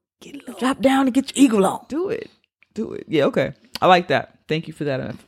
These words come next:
Speaker 1: affirmation.
Speaker 2: No worries.
Speaker 1: I also affirm that I am not a lady. I affirm that I am enough. I affirm that my apartment is paid for. My rent is paid.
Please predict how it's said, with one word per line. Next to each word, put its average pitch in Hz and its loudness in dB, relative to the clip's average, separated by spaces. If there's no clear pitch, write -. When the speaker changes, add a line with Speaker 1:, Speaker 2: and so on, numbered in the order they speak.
Speaker 1:
affirmation. 135 -8
Speaker 2:
No 185 -2
worries. 170 -12
Speaker 1:
I 165 6
also 170 6
affirm 180 2
that 165 2
I 139 0
am 151 -2
not 147 -2
a 139 -2
lady. 185 2
I 147 2
affirm 160 -4
that 147 -4
I 147 -2
am 147 -4
enough. 143 -2
I 143 0
affirm 180 0
that 160 -2
my 147 0
apartment 190 0
is 151 -6
paid 233 2
for. 147 2
My 139 0
rent 208 2
is 180 0
paid. 233 2